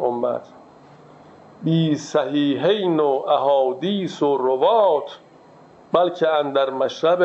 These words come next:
آب حیات." این ارتباط بدون احادیث،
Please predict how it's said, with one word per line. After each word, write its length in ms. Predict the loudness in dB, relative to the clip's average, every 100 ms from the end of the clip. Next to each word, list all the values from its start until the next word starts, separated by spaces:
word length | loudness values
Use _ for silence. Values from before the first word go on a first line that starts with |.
| 0 2
آب 360 | 2 2 0
حیات." 680 | -2 -4 -2 0 2 0 -4 -16 -20 -20 -20 -20 -20 -20 -20 -20 -20 -20 -20 -20 -20 -20 -20 -20 -20 -20 -20 -20 -20 -20 -20 -20 -20 -20 -20 -20 -20 -20 -20 -20 -20 -20 -20 -20 -2
این 180 | 0 2
ارتباط 460 | 2 2 0 0
بدون 720 | -2 -2 0 0 2 0 -2 -8 -18 -20 -20 -20 -2
احادیث، 760 | 0 2 0 -2 -6 -8 -16